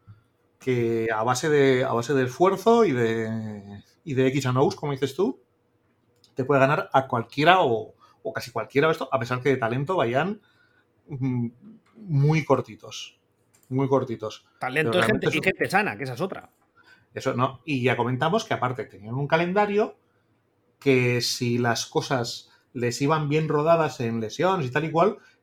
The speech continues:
Speaker 1: podían hasta meterse en playoff. Claro, el problema es que lo de las lesiones les han triturado. Pero realmente tienen un calendario más o menos, más o menos aceptable, ¿no?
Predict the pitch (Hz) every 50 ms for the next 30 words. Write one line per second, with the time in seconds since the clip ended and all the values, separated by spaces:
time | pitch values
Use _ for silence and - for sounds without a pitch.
0 | _ - 120 120 135 165 175 - - 143 120 117 113 135 117 160 160 143 135 127
1 | 117 139 135 117 - - 135 131 131 - - _ - 104 104 117 123 123 - -
2 | 139 139 139 135 131 127 123 120 117 117 117 113 110 120 117 117 113 104 - -
3 | 117 127 127 139 131 - 127 131 127 127 123 117 113 135 156 143 - - _ _
4 | _ _ _ _ _ _ _ _ _ _ - - _ - 131 123 117 107 110 107
5 | 104 107 113 117 120 - 156 165 170 165 - 113 113 113 117 120 120 120 123 123
6 | 120 123 143 151 151 135 113 - - _ _ _ _ _ _ _ _ _ _ _
7 | 170 143 123 120 120 123 123 127 - 135 127 123 123 127 127 127 127 127 127 123
8 | 123 123 123 120 120 120 - - _ - 127 117 113 - 113 113 117 120 123 123
9 | 120 120 120 113 - _ - - - _ _ - - - 127 - 127 120 - _
10 | - 175 190 185 185 190 220 - - _ _ _ - 139 180 262 -